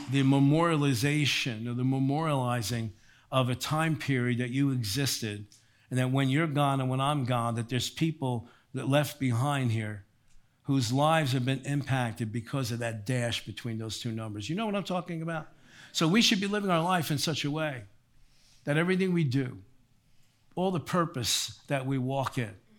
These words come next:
the very plan for our lives itself should be to have an effect on somebody else's life, maybe on a group of individuals. We know throughout Christian history, there's been individuals that one person, one woman, one man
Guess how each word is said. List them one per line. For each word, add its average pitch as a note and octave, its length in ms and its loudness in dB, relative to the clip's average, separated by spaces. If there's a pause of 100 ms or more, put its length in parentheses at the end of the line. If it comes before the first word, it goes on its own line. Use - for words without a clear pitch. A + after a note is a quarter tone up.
(480)
the D3 100 -2
very E3+ 280 4
plan D3 680 0 (240)
for C#3 200 -4
our C#3 100 0
lives C3+ 420 0
itself A#2+ 640 -6 (680)
should C#3 440 0
be A#2+ 360 -2 (760)
to C#3+ 80 0
have C#3+ 160 2
an C3+ 60 0
effect C3+ 420 -2
on B2+ 100 0
somebody C3+ 440 -2
else's B2+ 340 -6
life, A2+ 380 -8 (400)
maybe C#3 260 0
on C#3 100 2
a B2+ 80 0
group C3 280 -2
of B2 120 -2
individuals. A#2 680 -4
We E3 140 0
know D3 320 4
throughout C#3 340 -2
Christian C3+ 340 -4
history, C3 380 -2 (240)
there's C#3 180 0
been D3 140 0
individuals C#3 520 0
that B2 80 -2
one C#3 320 0
person, C3+ 600 -2
one C3+ 260 0
woman, C3 360 0
one C3+ 240 -2
man C3+ 340 -2